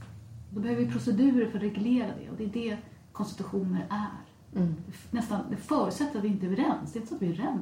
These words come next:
Speaker 1: tvärtom. Vi behöver reglera på ett, så att säga, fredligt sätt våra oenigheter om vad målet med samhället är.
Speaker 2: Mm.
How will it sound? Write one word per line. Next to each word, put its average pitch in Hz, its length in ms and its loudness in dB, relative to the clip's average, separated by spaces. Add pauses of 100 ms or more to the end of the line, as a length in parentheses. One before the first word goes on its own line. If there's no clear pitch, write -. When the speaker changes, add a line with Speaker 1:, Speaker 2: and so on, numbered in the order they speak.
(140)
Speaker 1:
tvärtom. - 420 -2
Vi 196 60 2
behöver 226 240 0
reglera 208 640 0 (400)
på - 60 -8
ett, - 240 -10 (420)
så - 120 -8
att 180 60 -6
säga, 165 100 -4
fredligt 190 320 2
sätt - 260 -12
våra 240 300 -4 (240)
oenigheter 269 580 2
om 196 200 0 (260)
vad 220 120 2
målet 254 460 6
med 175 100 0
samhället - 320 -8 (300)
är. 202 60 2
Speaker 2:
Mm. 196 180 6